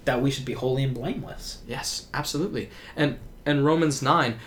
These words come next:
Speaker 2: probably the most foundational passage
Speaker 1: Yeah.
Speaker 2: for
Speaker 1: Pro-,
Speaker 2: the Calvinistic argument.
Speaker 1: huge, and probably one of the most misinterpreted passages in Romans, at least.
Speaker 2: Absolutely, yeah.
Speaker 1: But yeah, Romans nine.
Speaker 2: Yeah, it says, um, it says in verse fifteen, "For he says to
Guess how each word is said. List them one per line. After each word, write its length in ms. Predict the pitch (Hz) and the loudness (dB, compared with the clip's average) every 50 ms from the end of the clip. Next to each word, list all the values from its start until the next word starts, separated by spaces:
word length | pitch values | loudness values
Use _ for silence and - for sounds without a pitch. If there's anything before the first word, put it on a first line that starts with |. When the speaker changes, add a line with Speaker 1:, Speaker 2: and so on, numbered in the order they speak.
| - - - | -16 -10 0
Speaker 2:
probably 180 | - 151 147 151 | 2 4 6 6
the 120 | 143 131 135 | 6 4 4
most 300 | 135 131 120 - - - | 4 4 4 2 0 -6
foundational 720 | - - - 143 135 135 131 139 143 151 - - 143 127 | -4 0 4 4 4 6 6 6 6 6 4 2 0 -2
passage 420 | - - 156 147 131 127 127 123 | 0 -2 0 0 2 2 4 4
Speaker 1:
Yeah. 160 | 123 139 - - - - - - | 4 2 0 -4 -8 -8 0 8
Speaker 2:
for 140 | 160 160 151 139 135 | 12 12 12 12 10
Speaker 1:
Pro-, 40 | - - | 6 2
Speaker 2:
the 80 | 143 147 | 0 4
Calvinistic 440 | 131 156 143 131 131 120 - 147 131 | 6 8 6 6 6 4 4 6 6
argument. 340 | 139 143 135 - 110 214 254 | 8 8 8 6 6 6 8
Speaker 1:
huge, 180 | 233 165 147 - | 10 10 8 8
and 200 | - 151 147 143 | 6 4 2 2
probably 480 | - - 180 208 277 311 247 185 160 147 | 2 4 4 4 4 4 6 8 8 8
one 160 | 139 143 143 | 8 8 6
of 100 | 139 143 | 6 4
the 60 | 143 | 4
most 340 | 151 139 135 135 135 - - - - - - - - - - - | 4 4 4 4 2 0 -6 -10 -16 -18 -18 -20 -20 -18 -8 -2
misinterpreted 720 | 143 156 151 - 113 - - - 208 - 147 120 104 - | 0 0 0 -2 -4 0 2 4 4 6 4 2 2 0
passages 640 | - - 120 - - - 113 - 85 90 95 - - - | -2 0 0 0 -2 -4 -6 -6 -6 -6 -8 -8 -6 -2
in 200 | 151 143 139 135 | 0 2 2 2
Romans, 440 | 131 147 170 190 180 135 117 117 - | 4 4 4 4 4 2 0 -2 -2
at 80 | 117 120 | 2 2
least. 180 | 147 123 123 | 4 4 4
Speaker 2:
Absolutely, 320 | 143 147 170 175 - 131 117 | 4 4 4 4 2 2 4
yeah. 200 | 131 156 143 127 - | 4 4 4 4 2
Speaker 1:
But 120 | 151 143 | 4 6
yeah, 200 | 143 185 196 151 127 | 8 8 8 8 6
Romans 300 | 143 147 147 139 135 - | 4 4 4 2 0 0
nine. 320 | 139 156 160 131 123 123 - - - - - | -2 -2 -2 -4 -6 -8 -10 -12 -18 -4 2
Speaker 2:
Yeah, 220 | 147 165 180 139 | 4 6 6 6
it 220 | - 143 131 123 - | 8 6 6 6 6
says, 240 | - 175 175 156 156 | 4 4 6 6 6
um, 260 | 147 135 127 123 - - | 6 4 4 2 -2 -6
it 40 | - | -4
says 120 | - 170 156 | -2 0 2
in 60 | 139 | 4
verse 160 | 143 151 135 | 4 4 4
fifteen, 500 | - 147 135 - - 160 143 127 123 - - - - - - | 4 2 0 2 2 2 2 2 0 -2 -8 -12 -20 -16 -2
"For 240 | - 160 151 143 139 | 2 6 6 6 6
he 140 | 139 - 180 | 6 4 4
says 240 | 180 - 185 170 - | 4 4 4 4 4
to 200 | 151 139 135 | 2 0 0